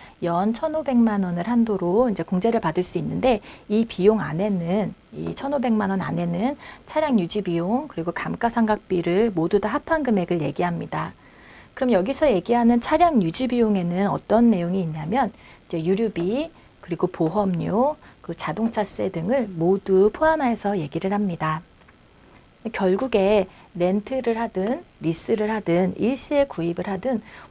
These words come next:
모두 사업과 관련돼서 사용을 한다면 이제 우리는 경비로 공제를 받을 수 있습니다. 그래서 절세가 되는 것들은 모두 동일하기 때문에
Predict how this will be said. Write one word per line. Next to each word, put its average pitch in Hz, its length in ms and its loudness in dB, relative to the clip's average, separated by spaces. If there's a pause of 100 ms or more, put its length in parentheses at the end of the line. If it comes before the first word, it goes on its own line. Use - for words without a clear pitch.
모두 226 300 0
사업과 359 380 2
관련돼서 202 520 0
사용을 247 420 4
한다면 240 720 2 (320)
이제 165 140 -4
우리는 220 440 4
경비로 208 460 2
공제를 175 380 0
받을 170 260 -2
수 - 160 -8
있습니다. 165 640 -2 (1120)
그래서 247 280 2
절세가 190 560 4
되는 202 640 2
것들은 175 540 -2
모두 180 260 2
동일하기 196 580 2
때문에 190 460 0